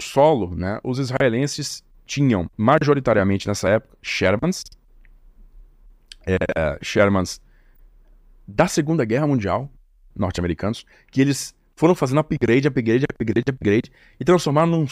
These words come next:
Super Sherman, que é o Sherman mais potente de todos, né? É, que, que foi usado na Guerra dos Seis Dias. Eles tinham também o Centurion, que era um tanque britânico,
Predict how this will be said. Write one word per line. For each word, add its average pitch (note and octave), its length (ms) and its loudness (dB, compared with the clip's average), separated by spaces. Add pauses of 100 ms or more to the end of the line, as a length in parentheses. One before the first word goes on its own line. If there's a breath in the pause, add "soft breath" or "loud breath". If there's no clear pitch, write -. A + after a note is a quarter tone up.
Super F#3+ 320 0
Sherman, C#3+ 480 2
que B2+ 100 -4
é B2 40 4
o A2 220 0
Sherman B2 380 0
mais C3+ 180 0
potente C3 520 0
de G#2+ 120 -6
todos, A#2+ 480 0
né? A2 240 0 (440 soft breath)
É, G2 880 0
que, A2+ 680 2
que - 80 -6
foi B2+ 220 0
usado A#2 340 2
na B2 100 4
Guerra A2 240 0
dos - 100 -8
Seis C3+ 200 0
Dias. F#2+ 240 -2
Eles A#2+ 140 -4
tinham D#3 180 0
também C3 240 2
o B2 40 0
Centurion, D#3+ 680 0
que - 80 -4
era A#2+ 80 0
um A2 60 -2
tanque G2+ 280 -6
britânico, C3 800 -2